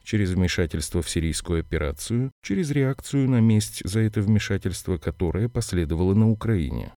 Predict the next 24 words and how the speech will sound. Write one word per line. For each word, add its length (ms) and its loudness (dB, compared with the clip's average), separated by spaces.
К 60 -12
слову, 400 0
какой 400 2
владелец 560 0
миллиардов 560 0
на 80 2
счетах 460 -4
стал 280 -2
бы 140 2
рисковать 540 -2
и 40 0
нарываться 480 2
на 120 4
санкции? 640 -6
Олигарх 540 -2
никогда 540 2
не 100 2
пойдет 420 -2
на 140 0
то, 220 -4
что 240 -4
грозит 360 -2
его 140 0
капиталом. 680 -4